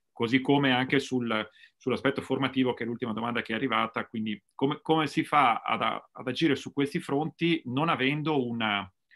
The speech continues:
una visibilità come quella che possono avere aziende, eh, di un certo rilievo e di, e di un certo peso, insomma?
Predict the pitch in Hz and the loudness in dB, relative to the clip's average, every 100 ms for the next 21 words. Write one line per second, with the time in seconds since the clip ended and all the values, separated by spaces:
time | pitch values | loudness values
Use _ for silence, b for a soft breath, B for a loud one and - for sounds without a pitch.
0 | b _ _ 117 123 127 127 147 147 156 | b _ _ -4 0 0 0 0 0 0
1 | 117 127 131 110 113 120 117 117 - 117 | 2 2 0 -6 -2 -2 -2 -6 -6 -6
2 | 101 113 107 - 95 95 104 104 104 98 | -2 -2 -2 -4 -10 -6 -4 -2 0 0
3 | 95 104 101 101 95 98 95 _ _ - | -2 -4 -8 -8 -8 -8 -14 _ _ -20
4 | - 101 104 101 101 - 104 101 101 110 | -18 -14 -6 -6 -6 -6 -4 -4 -4 -4
5 | 113 117 127 143 131 131 117 - - - | -4 -4 -2 0 -2 -4 -6 -6 -10 -12
6 | - 117 107 107 - 90 120 98 95 - | -12 -12 -10 -10 -10 -6 -4 -4 -8 -12
7 | 101 104 - | -16 -16 -18